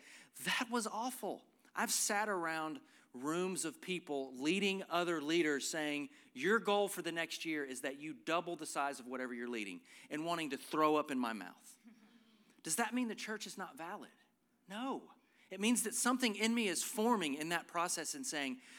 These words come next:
"Listen to, to the inner you saying there's something more than that." Listening to churches that give thousand dollar wardrobe credits for people. I'm thinking about implying that. I'm thinking about seeing if you guys are cool with that. No,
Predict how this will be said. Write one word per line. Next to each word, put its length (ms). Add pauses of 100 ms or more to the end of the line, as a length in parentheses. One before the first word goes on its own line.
(120)
"Listen 440
to, 240 (180)
to 140
the 180
inner 260
you 260
saying 260
there's 180
something 340
more 220
than 140
that." 180 (880)
Listening 380
to 80
churches 420
that 160
give 320 (560)
thousand 380
dollar 320
wardrobe 720 (180)
credits 420
for 160
people. 380 (580)
I'm 140
thinking 320
about 240
implying 560
that. 120 (340)
I'm 80
thinking 160
about 180
seeing 160
if 80
you 80
guys 140
are 40
cool 280
with 80
that. 260 (880)
No, 560